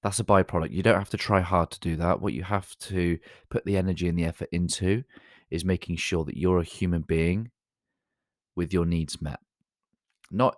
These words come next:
at the expense of other human beings, but before those other human beings need you to come to the world. Hope this has helped in some way. Enjoy your pizza night if that's what you're having. From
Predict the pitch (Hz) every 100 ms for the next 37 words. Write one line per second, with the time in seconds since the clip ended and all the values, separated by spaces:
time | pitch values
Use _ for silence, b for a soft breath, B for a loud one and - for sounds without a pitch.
0 | - 131 120 120 - 117 101 - 101 92
1 | - 87 80 85 82 87 85 - - -
2 | 90 - - - 98 90 87 92 b b
3 | 92 87 85 78 - 87 80 78 80 78
4 | 80 85 80 76 78 78 90 - _ -
5 | - - 80 73 - 69 73 - - b
6 | b b b b - 127 131 123 143 -
7 | 127 120 131 123 120 120 117 131 123 120
8 | 143 90 - 120 113 - 110 117 78 123
9 | 117 117 113 113 113 b b _ - 110
10 | 117